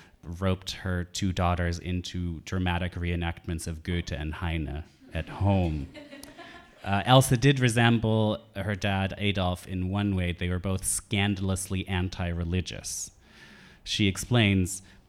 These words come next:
"I was on bad terms with God privately anyway, since long I scorned a silly thing like that, making animals but not taking them into heaven,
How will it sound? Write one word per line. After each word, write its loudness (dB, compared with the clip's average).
"I 4
was 4
on 4
bad 6
terms 2
with -2
God 0
privately 2
anyway, 4
since 0
long 4
I 2
scorned 2
a -2
silly 0
thing 0
like -6
that, -6
making 2
animals 2
but -6
not -2
taking -2
them 0
into 0
heaven, 0